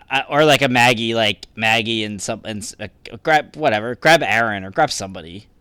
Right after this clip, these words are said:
I, yeah, I, I don't know. It just doesn't, I, it just still does, doesn't make any, well, especially after that, after that, after what she said to him.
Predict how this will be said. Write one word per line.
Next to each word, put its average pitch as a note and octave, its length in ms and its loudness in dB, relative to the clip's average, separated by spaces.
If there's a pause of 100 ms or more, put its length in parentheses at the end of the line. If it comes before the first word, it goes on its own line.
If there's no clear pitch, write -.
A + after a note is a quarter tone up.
(100)
I, - 220 -12 (720)
yeah, G#3+ 340 8
I, G#3 100 8
I G#3 40 10
don't G3 120 10
know. C#3+ 100 10
It C#3+ 60 6
just D3+ 160 0
doesn't, D#3 420 4 (640)
I, D#3 80 0
it F3 180 4
just F#3+ 180 0
still G3 300 4
does, D3 240 2
doesn't C#3+ 300 0
make B2+ 220 -2
any, B2+ 200 -4 (200)
well, F#3+ 100 6
especially A#3 380 4
after A3 180 4
that, G3 260 2
after F#3 220 4
that, F3+ 200 4
after E3 360 -2
what D#3 180 0
she D3 220 -2
said F#3 260 0
to A#2 80 -8
him. F#2 320 -10